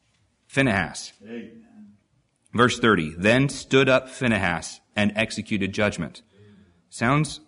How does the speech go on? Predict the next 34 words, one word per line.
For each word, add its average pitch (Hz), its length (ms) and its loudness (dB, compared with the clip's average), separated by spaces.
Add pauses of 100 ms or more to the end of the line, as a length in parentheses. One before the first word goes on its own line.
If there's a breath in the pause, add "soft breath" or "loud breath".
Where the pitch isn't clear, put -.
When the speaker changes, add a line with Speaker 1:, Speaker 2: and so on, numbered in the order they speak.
Speaker 1:
an 104 180 -2
awful 98 300 -2
lot 87 200 0
like 87 300 -6
verse 87 260 -6
three, 82 300 -6
that 95 240 -8
keep - 260 -12
judgment. - 460 -6 (1400 soft breath)
He 98 200 -4
executed 135 560 0
judgment, 98 500 0 (220)
and 104 200 2
so 151 200 2
the 170 100 2
plague 226 280 0
was 110 200 -2
stayed. 69 380 -10 (1200)
But 113 100 2
not 135 180 4
only 165 220 4
did 127 140 0
he 151 100 -4
stop 139 300 -2
the 104 80 -4
plague, 139 420 0
and 113 140 2
it 104 80 0
was 120 120 0
counted 170 380 0
unto 139 160 -2
him 139 220 -2
for 131 200 0
righteousness 123 760 -2